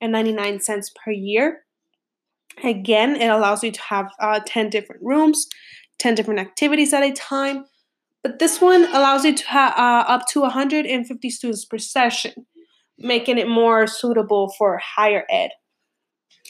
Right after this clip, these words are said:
So, um, how does this work? Um, so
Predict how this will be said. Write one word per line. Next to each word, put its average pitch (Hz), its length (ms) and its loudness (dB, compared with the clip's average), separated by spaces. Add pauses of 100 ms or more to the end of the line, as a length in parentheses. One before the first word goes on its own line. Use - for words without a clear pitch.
(300)
So, 277 720 2 (160)
um, 262 240 -2
how 320 200 2
does 349 180 2
this 330 300 -2
work? - 360 -6 (800)
Um, 262 400 2
so 277 540 0